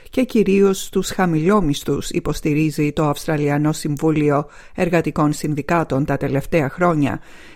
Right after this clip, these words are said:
και έχει ξεκινήσει εκστρατεία για αύξηση των μισθών που θα ανταποκρίνεται στην άνοδο του πληθωρισμού.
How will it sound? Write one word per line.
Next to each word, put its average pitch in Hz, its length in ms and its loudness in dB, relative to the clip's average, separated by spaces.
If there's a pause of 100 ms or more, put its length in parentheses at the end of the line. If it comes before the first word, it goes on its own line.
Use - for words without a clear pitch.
και 240 120 2
έχει 240 160 4
ξεκινήσει 220 580 2
εκστρατεία 185 680 2
για 196 320 -2
αύξηση 226 600 -4
των 202 160 2
μισθών 190 580 0
που 247 120 -2
θα 220 120 -2
ανταποκρίνεται 196 880 0
στην 226 340 -2
άνοδο 214 500 2
του 214 120 -2
πληθωρισμού. 147 880 0